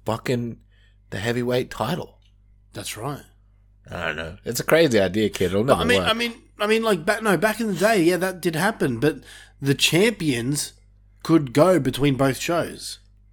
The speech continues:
Speaker 1: Oh, yeah, okay, fair. Yeah,
Speaker 2: They
Speaker 1: why
Speaker 2: weren't,
Speaker 1: not?
Speaker 2: they weren't stuck on one in particular show. It's crazy, but you know what? They did it before. I'm sure they can do it again.
Speaker 1: You know what? It just might work. <coughs>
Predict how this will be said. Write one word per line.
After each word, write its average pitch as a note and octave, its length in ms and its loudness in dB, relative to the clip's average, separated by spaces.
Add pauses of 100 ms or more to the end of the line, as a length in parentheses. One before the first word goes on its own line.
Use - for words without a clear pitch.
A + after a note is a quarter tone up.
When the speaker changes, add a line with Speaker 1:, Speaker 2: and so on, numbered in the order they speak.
(1040)
Speaker 1:
Oh, C3+ 360 0
yeah, A2 260 0
okay, G#2 280 -2
fair. E3+ 300 -2
Yeah, G3 180 0
Speaker 2:
They - 60 4
Speaker 1:
why D#4 100 2
Speaker 2:
weren't, - 180 -2
Speaker 1:
not? - 60 -20 (520)
Speaker 2:
they D3 100 0
weren't E3+ 300 2
stuck - 540 0
on B2+ 180 -4
one B2+ 180 -2
in B2 100 -4
particular A2 380 -8
show. D#3+ 340 -2 (840)
It's C3 120 -2
crazy, D3 600 6
but C#3 240 2
you D3 80 0
know D3 120 4
what? D3 120 2
They C3+ 80 2
did C#3 180 0
it C#3 60 -4
before. A#2+ 440 2
I'm A2+ 120 -4
sure C3 200 -2
they B2+ 80 -2
can A#2+ 140 -6
do A#2 140 0
it G#2+ 60 -2
again. G2+ 400 -6
Speaker 1:
You G2+ 80 -16
know G2+ 80 -10
what? G#2 80 -4
It F#2+ 100 -4
just G2+ 180 -6
might G2 120 -2
work. F2+ 260 -4 (280)
<coughs> F3 760 4